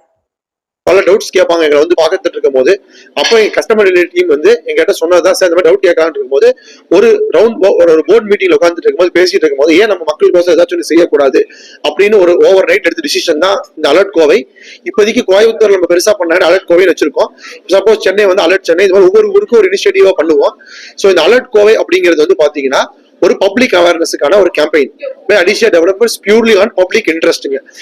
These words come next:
இந்த அலர்ட் கோவையில வந்து இந்த முதல் வாரத்தோட இனிஷியேட்டிவா நம்ம வந்து ரேரா கேம்பெயினை பத்தி, ரேரா என்ன விதத்துல மக்களுக்கு ஹெல்ப்ஃபுல்லா இருக்கு, ரேரா நம்பர் இல்லாம ப்ராப்பர்ட்டி வாங்கக்கூடாது, ரேரா நம்பர் இல்லாம அட்வான்ஸ் கொடுக்க கூடாது அப்படிங்கிற சிஸ்டத்துல இன்னைக்கு ரேரா பத்தி ஒரு முழு விதமான ஒரு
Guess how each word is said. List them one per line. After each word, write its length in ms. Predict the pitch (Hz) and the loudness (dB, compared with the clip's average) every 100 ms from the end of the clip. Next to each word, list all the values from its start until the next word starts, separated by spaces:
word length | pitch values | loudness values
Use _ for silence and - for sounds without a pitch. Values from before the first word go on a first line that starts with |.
| - 175 | -14 -4
இந்த 100 | 175 | 0
அலர்ட் 240 | 190 240 - | 0 0 0
கோவையில 340 | 196 202 175 156 | 2 2 2 0
வந்து 140 | 143 214 - - | 0 -2 -2 -4
இந்த 120 | 170 151 | -2 2
முதல் 220 | 190 240 202 | 2 2 2
வாரத்தோட 300 | 190 190 160 | 0 -2 -2
இனிஷியேட்டிவா 500 | 185 - 185 147 156 254 - - - - | -2 0 -2 0 0 -2 -8 -20 -20 -6
நம்ம 100 | 175 175 | 0 2
வந்து 120 | 214 185 | 2 2
ரேரா 240 | 196 226 233 | 2 0 0
கேம்பெயினை 400 | 180 180 180 170 151 | -2 0 0 0 0
பத்தி, 200 | 143 247 262 - | 0 -2 -4 -2
ரேரா 220 | 175 220 226 170 | 0 2 0 0
என்ன 180 | 196 208 | 0 0
விதத்துல 280 | 165 175 185 156 | 0 0 0 0
மக்களுக்கு 320 | 202 202 175 | -2 0 0
ஹெல்ப்ஃபுல்லா 320 | 185 190 165 | 0 0 0
இருக்கு, 200 | 143 180 202 _ - - - | 0 -4 -4 _ -20 -10 -4
ரேரா 200 | 185 226 208 | -2 0 0
நம்பர் 220 | 190 185 | 0 2
இல்லாம 200 | 170 196 208 | 2 0 0
ப்ராப்பர்ட்டி 300 | 180 196 190 160 | -2 0 0 0
வாங்கக்கூடாது, 540 | 180 170 151 131 170 - - - - 165 | 0 0 0 2 0 -2 -10 -14 -2 0
ரேரா 200 | 220 233 208 | 0 0 0
நம்பர் 220 | 196 175 | 0 0
இல்லாம 200 | 185 175 | 0 0
அட்வான்ஸ் 340 | 165 214 208 - | 2 0 0 -4
கொடுக்க 180 | 180 - | -2 0
கூடாது 260 | 165 139 170 - | 2 2 0 -2
அப்படிங்கிற 380 | - 202 196 180 - | -2 0 0 -2 -4
சிஸ்டத்துல 420 | - 185 147 - - - - 190 | -6 -4 -2 -2 -4 -20 -10 -2
இன்னைக்கு 240 | 202 160 | 0 2
ரேரா 200 | 208 233 220 | 2 0 -2
பத்தி 180 | 185 220 | 0 2
ஒரு 80 | 196 185 | 2 2
முழு 160 | 226 | 2
விதமான 360 | 196 190 170 170 | 2 2 0 2
ஒரு 120 | 151 | 4